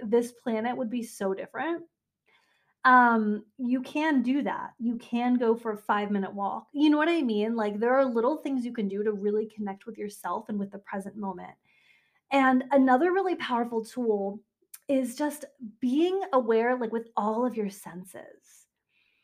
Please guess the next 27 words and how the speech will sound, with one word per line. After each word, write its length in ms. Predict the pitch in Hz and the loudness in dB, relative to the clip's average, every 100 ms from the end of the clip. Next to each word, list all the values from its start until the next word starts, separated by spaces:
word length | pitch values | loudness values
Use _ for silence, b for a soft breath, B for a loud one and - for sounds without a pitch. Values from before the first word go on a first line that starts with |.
| _ _ _ | _ _ _
So, 160 | - 262 | -2 2
like, 220 | 247 240 | 4 4
noticing 560 | 233 214 277 311 370 330 | 4 4 2 -2 0 2
when 120 | 269 | 2
you 80 | 240 | -2
smell 440 | - 214 185 214 | -2 -2 -2 -4
something, 480 | 277 277 349 359 330 | -4 -4 -2 -2 -2
just 220 | 254 - | -4 -4
really 280 | 208 208 247 | -2 -2 -2
tuning 380 | 240 277 247 214 | -4 -4 -2 -2
into 240 | 214 202 | -4 -6
it, 140 | 185 208 | -8 -6
unless 240 | 214 202 | -8 -10
it 100 | 196 | -14
sucks, 480 | - 202 190 190 202 | -8 -8 -8 -12 -8
right? 300 | 190 214 220 | -6 -6 -8
<laughs> 760 | _ _ _ _ _ _ _ - | _ _ _ _ _ _ _ 0
But, 220 | 269 294 | 4 6
like, 160 | 302 277 | 6 4
if 100 | 302 | 4
you're 120 | 277 | 8
on 100 | 277 | 8
a 40 | 269 | 8
walk 280 | 226 247 | 6 6
and 100 | 277 | 4
you 80 | 254 | 2
smell, 540 | 240 226 196 196 214 | 2 2 4 4 2